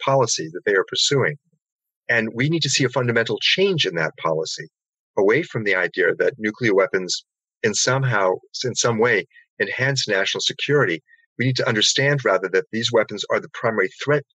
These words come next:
to national and world security, and that the world will only be safe, the people of the world will only be safe when these weapons are actually abolished and,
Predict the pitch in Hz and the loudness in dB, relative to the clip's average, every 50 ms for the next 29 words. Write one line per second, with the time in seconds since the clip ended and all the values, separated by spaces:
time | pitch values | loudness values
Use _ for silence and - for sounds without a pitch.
0 | _ _ - - - 98 101 101 104 - - - 110 101 98 - - 98 101 95 | _ _ 0 2 4 4 4 4 2 0 2 2 2 2 2 0 0 0 0 0
1 | 95 90 - - 104 110 127 143 131 - - - - - 87 80 78 76 80 80 | -2 -4 -4 0 4 4 4 4 2 0 -4 -4 -4 -4 -4 -4 -4 -6 -8 -14
2 | _ _ _ _ _ _ _ _ _ _ - 113 107 107 107 - - 113 110 107 | _ _ _ _ _ _ _ _ _ _ -2 0 2 2 0 0 0 0 2 4
3 | 113 117 113 107 107 - 113 110 104 92 95 87 - - 92 87 87 87 - - | 4 4 4 2 0 2 2 2 0 0 0 -2 0 2 2 2 2 0 -2 -10
4 | _ _ _ _ _ _ - 131 - - 185 190 - 151 110 90 98 87 90 87 | _ _ _ _ _ _ -8 -8 -4 -2 -2 -2 0 0 -2 0 0 2 2 2
5 | 85 80 92 92 92 87 87 78 78 80 - - - 82 78 78 - - _ _ | 2 2 2 0 0 -2 -4 -6 -4 -2 -2 0 0 0 -2 -2 -6 -10 _ _
6 | _ _ _ - 101 98 98 95 - - 98 90 - 98 90 - 95 - 98 90 | _ _ _ -4 -2 0 0 0 2 2 2 0 0 -2 -4 -4 -2 -2 -2 -2
7 | - - - 90 85 80 87 87 87 85 85 85 - - - - - 92 85 | -2 -4 -6 -6 -8 -8 -6 -6 -6 -6 -6 -6 -8 -8 -10 -12 -18 -18 -20